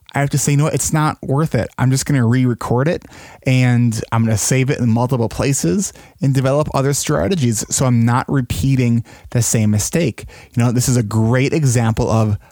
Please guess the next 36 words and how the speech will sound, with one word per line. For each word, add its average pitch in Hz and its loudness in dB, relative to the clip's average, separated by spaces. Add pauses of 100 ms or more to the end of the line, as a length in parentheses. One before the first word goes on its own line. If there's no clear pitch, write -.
(120)
failing 113 0 (100)
forward. 95 -2 (200)
So - -2
I'm 139 2
failing 151 0
forward 202 0
right 127 2
here. 110 2 (120)
Yep, 123 0
it, 113 -2
it, 117 0 (240)
something - -2
got 120 2
messed 127 2
up. 160 -2
It's - -2
frustrating. 151 0
This 113 -2
wasn't 123 0
what 123 2
I 123 2
was 117 0
planning 117 0
to 113 0
do 110 2
right 127 0
now, 143 2 (320)
but 180 0
it 214 0
is, 107 0
and 123 0
I'm 120 2
gonna 110 -2
keep - -4
moving 113 2
on. 107 -4